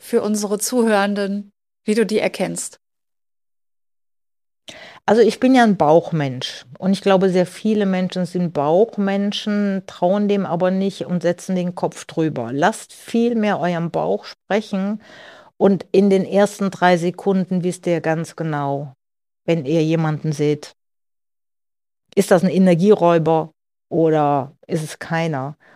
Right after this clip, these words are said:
Speaker 2: Und dann schon im Vorfeld zu sagen, "Nett fürs Gespräch, aber bitte nicht."
Speaker 1: Wäre das dann auch etwas, was du heute anders machen würdest?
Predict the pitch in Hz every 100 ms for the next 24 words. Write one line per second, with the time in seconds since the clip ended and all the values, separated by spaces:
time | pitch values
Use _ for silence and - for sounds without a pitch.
0 | _ - 175 170 160 160 151 - - 180
1 | 151 151 170 165 160 170 160 156 156 147
2 | 135 135 135 135 135 _ _ _ _ _
3 | _ _ _ _ _ _ _ _ _ _
4 | _ _ _ _ _ _ _ _ _ _
5 | 175 202 - 196 - - - 165 180 -
6 | - 151 156 151 143 135 127 113 113 -
7 | _ _ _ _ _ _ _ 220 220 240
8 | 180 - 262 240 233 - 240 226 214 214
9 | - 220 208 202 202 _ _ _ - _
10 | _ _ _ _ _ _ - 214 240 254
11 | 233 180 220 247 254 - 233 - 247 208
12 | 220 247 277 - -